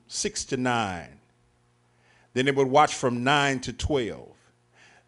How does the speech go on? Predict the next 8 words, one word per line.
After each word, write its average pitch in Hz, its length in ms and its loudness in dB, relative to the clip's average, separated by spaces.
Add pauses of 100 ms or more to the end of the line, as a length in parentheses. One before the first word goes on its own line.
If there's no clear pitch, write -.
Then 156 220 2
they 147 100 4
would 131 180 0
watch 131 360 2
from 117 500 -4
twelve 139 500 0
to 117 100 -8
three. 127 480 -12